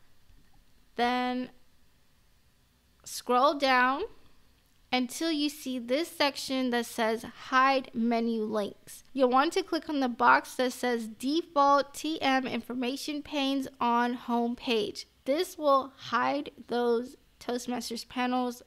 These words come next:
that are on the home page. But if you want to keep it again, you can leave this box unchecked.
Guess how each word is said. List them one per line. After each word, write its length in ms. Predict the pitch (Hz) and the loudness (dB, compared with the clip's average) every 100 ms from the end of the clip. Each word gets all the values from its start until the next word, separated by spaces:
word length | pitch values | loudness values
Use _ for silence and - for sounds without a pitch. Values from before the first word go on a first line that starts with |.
| _ | _
that 180 | 226 220 | -2 0
are 120 | 226 | -2
on 220 | 202 214 | -2 -4
the 140 | 220 208 | -4 -6
home 280 | 208 214 | -6 -6
page. 640 | 226 - 208 - - - - _ - - - _ | -8 -6 -6 -6 -12 -16 -18 _ -20 -20 -20 _
But 140 | - 233 | -4 -4
if 140 | 233 | -4
you 80 | 254 | -2
want 160 | 254 330 | -2 -2
to 60 | |
keep 280 | 330 302 285 | -4 -6 -2
it 80 | 262 | -2
again, 480 | 247 240 240 247 247 | 0 0 0 0 -2
you 80 | |
can 240 | 240 208 220 | -4 -4 -4
leave 240 | 233 240 | -4 -2
this 220 | 240 226 | -2 -2
box 580 | 220 226 220 214 - - - _ | -2 0 2 0 -6 -20 -20 _
unchecked. 840 | 233 233 247 247 - 220 - - | -2 0 -2 -6 -4 -2 -4 -8